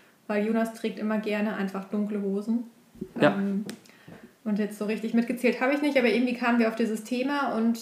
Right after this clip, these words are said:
Speaker 1: ähm, ja, Jonas, was hast du mit deinem Aussortier-, mit deiner Aussortier-, mit deinem Aussortierwahn aus deinem Kleiderschrank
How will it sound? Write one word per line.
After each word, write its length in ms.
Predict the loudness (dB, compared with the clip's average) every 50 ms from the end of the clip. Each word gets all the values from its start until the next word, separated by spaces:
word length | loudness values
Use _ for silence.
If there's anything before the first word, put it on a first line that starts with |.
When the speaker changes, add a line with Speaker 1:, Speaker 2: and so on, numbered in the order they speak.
| -4 -2
Speaker 1:
ähm, 440 | 0 0 0 0 0 0 0 0 -2 -4 -8 -20 -20 -20 -20 _ -20 -20 -20 _ _ _
ja, 360 | 0 2 2 2 0 -2 -6 -8 -6
Jonas, 460 | -4 -2 -2 -2 -2 -2 -4 -6 -6
was 180 | -6 -4 -4 -4
hast 200 | -4 -6 -4 -2
du 380 | 0 2 2 4 2 0 0 0
mit 220 | 0 0 0 0
deinem 480 | -2 -2 -2 -2 -2 -2 -2 -2 -2 -2
Aussortier-, 960 | -2 -2 -2 -2 -2 -2 -4 -4 -2 0 2 2 2 2 0 0 0 -2 -2 -4 -4 -4
mit 100 | -2 0
deiner 240 | 0 0 2 2 2
Aussortier-, 720 | 2 2 0 -2 -2 -2 -2 0 2 4 4 4 4 2 0 0
mit 140 | -2 -2 0
deinem 180 | 0 0 2 4
Aussortierwahn 800 | 4 4 4 2 0 2 4 4 4 4 4 2 2 2 2 4 2
aus 100 | 2 0
deinem 220 | 0 -2 -2 -4
Kleiderschrank 680 | -4 -4 -4 -2 -4 -4 -6 -6 -6 -4 -2 -2 -4